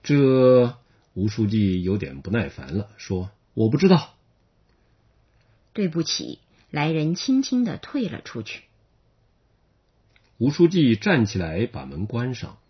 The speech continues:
Speaker 1: 他刚要坐到椅子上，又有人敲门。“谁？”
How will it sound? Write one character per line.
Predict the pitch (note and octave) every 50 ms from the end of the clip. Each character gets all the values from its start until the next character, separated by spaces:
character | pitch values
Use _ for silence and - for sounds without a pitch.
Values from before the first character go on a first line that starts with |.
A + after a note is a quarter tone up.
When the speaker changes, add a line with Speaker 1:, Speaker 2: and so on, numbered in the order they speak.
| _ _ _ _ _ _
Speaker 1:
他 | - - F2 E2+ E2 D#2+ D#2+ G#2 -
刚 | - B2+ D#3 E3+
要 | D3+ A2 G2+
坐 | - - A#2
到 | F2+ E2 D2
椅 | C2+ C2 C2
子 | B1+ - G2
上， | F#2 G#2+ F#2 D#2 C2+ C2+ - _ _ _ _ -
又 | G#3 A#3+ E4 D4+ -
有 | F#2 D2 C#2 C2
人 | C2 C#2 D#2 E2
敲 | - - E2+ D#2+
门。 | D#2 D2 C2 C2 - _ _ _ _ _ _ _ _ _ _ _ _ _ _ _
“谁？” | - - - - A#2+ E3 F#3+ -